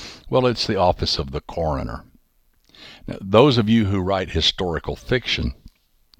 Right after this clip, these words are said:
y-, how far back can you go and still use the term coroner? Well, it turns out really a long way.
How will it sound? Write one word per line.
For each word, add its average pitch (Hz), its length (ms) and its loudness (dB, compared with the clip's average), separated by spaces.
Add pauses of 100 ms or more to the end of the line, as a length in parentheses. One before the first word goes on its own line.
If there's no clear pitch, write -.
(760)
y-, 101 380 -6
how 110 220 0
far 117 280 2
back 107 260 2
can 95 180 4
you 92 140 4
go 87 320 2
and 80 160 2
still 95 300 0
use 87 340 -2
the - 120 -8
term 87 340 0
coroner? 101 560 -2
Well, 104 180 -2
it - 80 -6
turns 156 300 2
out 143 180 0 (180)
really 107 460 0
a 80 100 -4
long 92 520 -2
way. 95 400 -10